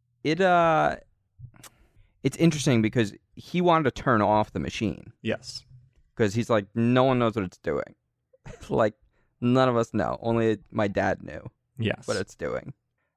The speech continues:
Speaker 1: Um, so Dolores goes to see him, and the head of security basically knocks out Dolores. I feel like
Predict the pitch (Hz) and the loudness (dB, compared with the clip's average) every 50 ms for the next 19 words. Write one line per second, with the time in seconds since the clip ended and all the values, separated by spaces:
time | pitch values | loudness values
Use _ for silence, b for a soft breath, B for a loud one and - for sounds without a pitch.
0 | _ - - 104 95 92 87 87 87 82 69 67 65 - - _ _ _ _ _ | _ -6 -2 0 2 2 2 2 0 -2 -4 -6 -10 -18 -20 _ _ _ _ _
1 | _ _ _ _ - - - 135 117 110 104 101 95 87 - - _ _ _ _ | _ _ _ _ -20 -6 -2 2 2 4 4 4 2 0 -2 -6 _ _ _ _
2 | _ _ _ _ _ - 120 131 131 127 127 147 202 208 170 143 131 - - 123 | _ _ _ _ _ -8 -2 -2 0 0 2 2 2 2 2 0 0 0 0 0
3 | 110 104 - - - - - 147 127 104 92 90 87 92 - - - _ _ _ | 0 0 -4 -12 -14 -6 -2 -2 0 0 0 -2 -2 -4 -6 -8 -16 _ _ _
4 | _ _ _ _ _ _ _ 101 101 101 98 95 95 92 90 87 - _ _ _ | _ _ _ _ _ _ _ -4 -2 -2 0 0 -2 -2 -4 -6 -8 _ _ _
5 | - - _ _ _ 110 107 98 123 120 107 104 - - - - 135 120 113 110 | -20 -20 _ _ _ -6 -4 -2 0 0 0 -2 -6 -12 -10 -4 0 2 2 2
6 | 101 98 90 92 - _ - 101 98 - 104 95 90 95 101 98 98 - - 95 | 2 0 0 -2 -4 _ -4 -4 -4 -4 -6 -6 -4 -4 -2 -2 -2 -2 -4 -6
7 | 87 - - _ 104 110 113 107 92 87 - - - _ _ _ _ _ _ - | -6 -6 -8 _ -2 2 2 4 2 2 -2 -4 -12 _ _ _ _ _ _ -20
8 | _ _ _ - 143 160 156 - - - _ - 254 320 403 403 330 277 196 160 | _ _ _ 0 2 2 2 -2 -8 -18 _ -4 -2 0 2 2 2 2 0 0